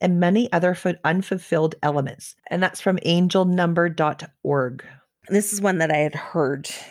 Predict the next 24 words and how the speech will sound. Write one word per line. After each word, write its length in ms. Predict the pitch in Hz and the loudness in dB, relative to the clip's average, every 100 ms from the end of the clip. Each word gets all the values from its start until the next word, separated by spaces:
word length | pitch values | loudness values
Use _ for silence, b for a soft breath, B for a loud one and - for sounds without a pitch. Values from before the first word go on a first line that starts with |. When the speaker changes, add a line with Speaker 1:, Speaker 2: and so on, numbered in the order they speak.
| B B B _ | B B B _
Speaker 2:
in 140 | 170 160 | 2 2
university, 640 | 143 135 156 - - 76 | 2 0 -4 -4 -6 -4
was 340 | - - - - | -2 -4 -6 -4
that 360 | 143 139 - - - - | -2 -2 -4 -8 -8 -4
if 160 | 185 160 | -2 -2
you 80 | |
dream 320 | 151 165 170 185 | -4 -2 2 2
about 340 | 208 214 214 - - | 2 2 0 -4 -2
birth, 280 | 160 175 359 _ | 2 2 0 _
there's 220 | 170 156 | 0 0
a 80 | 156 - - | -2 -6 0
death. 520 | 170 330 - - - B B - | 0 -2 -10 -16 -16 B B -4
And 140 | 170 | -2
if 120 | 160 160 | 0 -2
you 60 | |
dream 240 | 147 151 147 | -4 -4 -4
about 300 | 147 156 - | -2 -4 -2
death, 220 | 175 165 - | -2 -2 -4
there's 200 | 147 147 | -4 -4
a 60 | |
birth. 500 | - 127 - - - _ | -8 -10 -12 -20 -20 _
Speaker 1:
Let's 420 | 156 143 117 - - | -6 -2 -2 -4 -4
find 260 | 143 156 | -4 -2
out. 340 | 359 - - | -4 -6 -8